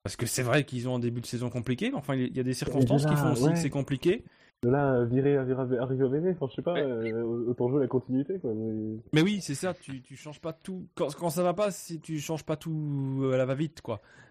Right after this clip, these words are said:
Speaker 2: Bah oui.
Speaker 1: Euh,
Speaker 2: Surtout
Speaker 1: parce qu'il y a
Speaker 2: qu'en, surtout qu'en Formule un, quand t'arrives, il faut généralement six mois à un an pour que t'aies un impact sur la chose que tu
Speaker 1: Mm.
Speaker 2: voulais corriger au départ. Donc bon, euh, <laughs> pourquoi pas, mais
Speaker 1: Ouais,
Speaker 2: Ouais,
Speaker 1: et
Speaker 2: c'est
Speaker 1: puis
Speaker 2: le
Speaker 1: s'il y a
Speaker 2: problème.
Speaker 1: des, il y a des circonstances aussi. Bah, à Bahreïn,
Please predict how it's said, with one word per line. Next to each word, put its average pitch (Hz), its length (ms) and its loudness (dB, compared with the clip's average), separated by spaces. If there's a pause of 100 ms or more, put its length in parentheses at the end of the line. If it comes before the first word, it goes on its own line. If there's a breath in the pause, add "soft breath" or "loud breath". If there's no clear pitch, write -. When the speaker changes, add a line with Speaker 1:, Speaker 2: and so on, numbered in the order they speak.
(120)
Speaker 2:
Bah 131 240 4
oui. 160 60 6
Speaker 1:
Euh, 92 720 0
Speaker 2:
Surtout 92 160 0
Speaker 1:
parce - 140 2
qu'il 127 120 4
y 135 40 8
a 117 40 6
Speaker 2:
qu'en, 104 240 -4 (180)
surtout - 160 -10
qu'en 131 100 -2
Formule 131 260 2
un, 160 80 0
quand 123 140 0
t'arrives, 131 600 2
il 120 100 -8
faut 127 140 0
généralement 131 480 0
six - 200 -4
mois 151 180 2
à 123 160 0
un 131 60 2
an 165 120 0
pour 123 160 -6
que - 60 -20
t'aies 117 80 -2
un 117 180 2
impact 143 380 -2
sur 120 100 2
la 113 100 6
chose 143 420 -4 (420)
que 123 80 2
tu 131 180 0
Speaker 1:
Mm. 123 120 2
Speaker 2:
voulais 147 200 0
corriger 135 360 -6
au 139 40 -4
départ. 151 280 -6 (460 soft breath)
Donc 131 140 4
bon, 123 300 0
euh, 95 420 0 (180)
<laughs> - 380 -2
pourquoi 135 240 0
pas, 269 200 -4
mais 107 260 0 (480)
Speaker 1:
Ouais, 156 60 2
Speaker 2:
Ouais, 233 100 6
Speaker 1:
et 240 60 6
Speaker 2:
c'est 208 40 4
Speaker 1:
puis 120 100 2
Speaker 2:
le 117 60 4
Speaker 1:
s'il 143 140 2
y - 40 6
a - 40 4
Speaker 2:
problème. 143 120 2
Speaker 1:
des, 135 60 0
il 147 40 0
y - 20 0
a 147 40 0
des 156 120 0
circonstances 202 720 -4
aussi. 170 220 -8
Bah, 131 260 2
à 131 60 0
Bahreïn, 143 420 -2